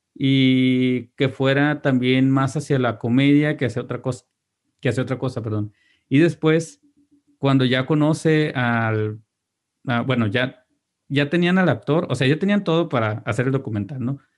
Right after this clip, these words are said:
Se iban a meter exactamente ese asilo, iban a hacer como casi la misma premisa y todo, pero cuando, eh, ya iban a comenzar a rodar, se lastimó, se fracturó la cadera el actor que iba a estar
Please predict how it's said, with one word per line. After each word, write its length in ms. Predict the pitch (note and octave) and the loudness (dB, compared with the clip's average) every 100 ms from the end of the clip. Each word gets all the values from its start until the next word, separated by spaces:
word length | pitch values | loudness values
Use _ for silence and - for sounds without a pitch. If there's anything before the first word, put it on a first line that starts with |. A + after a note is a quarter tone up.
| _ _ | _ _
Se 160 | - C3+ | -4 0
iban 180 | C#3+ D#3 | 2 4
a 40 | |
meter 360 | C#3+ G#2+ C#3 - | 2 2 -2 -2
exactamente 540 | A#2 A2 B2+ C#3+ C#3 C#3+ | -4 -4 0 0 2 0
ese 140 | C#3+ | -2
asilo, 420 | - F3+ F#3 F3+ - | -2 0 0 0 0
iban 280 | B2+ C3 B2 | 0 2 0
a 40 | |
hacer 300 | G#2+ B2+ B2 | 0 -2 -2
como 300 | C#3+ C3 G#2+ _ _ _ | -2 -2 -4 _ _ _
casi 240 | C#3+ C#3+ | -4 0
la 120 | C3 | 0
misma 240 | B2 B2+ C3+ | 0 -2 -2
premisa 340 | A#2 C3+ C#3 | -2 0 0
y 80 | C#3+ | -2
todo, 360 | D#3+ D#3+ D#3+ _ _ _ _ _ _ _ | -2 -2 -6 _ _ _ _ _ _ _
pero 420 | D3+ F3+ F#3 F#3 | 0 2 2 0
cuando, 680 | - C#3 C#3+ C#3+ D3+ D3 - _ _ _ _ _ _ | 0 2 4 4 2 -4 -12 _ _ _ _ _ _
eh, 260 | B2+ B2 A#2+ | -6 -4 0
ya 120 | C3+ | 2
iban 140 | D#3 E3 | 2 0
a 40 | |
comenzar 280 | C3+ B2 C#3+ | -2 0 0
a 60 | C#3+ | 0
rodar, 260 | C3 D#3 | 0 -2
se 180 | D#3 D3 | -2 0
lastimó, 680 | C3+ B2+ C3 A#2+ B2 C#3 C3+ | 0 -2 -2 0 2 0 0
se 360 | - C3 B2 A2+ | -2 -2 -2 -2
fracturó 360 | B2+ B2 A#2+ B2 | -6 -4 -2 -2
la 120 | C#3+ | -2
cadera 460 | A#2 B2 C3+ A#2+ | -2 -2 -2 -4
el 200 | - A#2+ | -4 -4
actor 380 | A2 - A#2 A2+ | -4 -4 -4 -4
que 120 | B2+ | -4
iba 120 | B2 A#2+ | -2 -4
a 40 | |
estar 420 | A#2 A#2 A#2 A#2 | -4 -4 -4 -10